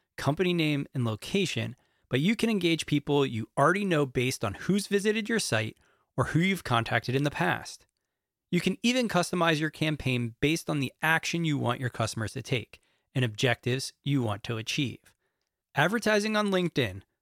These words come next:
the world's largest professional network, can help you reach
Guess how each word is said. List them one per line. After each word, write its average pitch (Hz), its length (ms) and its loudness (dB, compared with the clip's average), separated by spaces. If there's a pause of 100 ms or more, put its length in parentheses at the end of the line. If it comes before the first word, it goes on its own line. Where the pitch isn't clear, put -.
(120)
the 135 80 2
world's 120 320 0
largest 139 560 0
professional 202 500 0
network, 120 540 -2 (260)
can 147 120 2
help 202 280 0
you 214 140 0
reach 127 460 0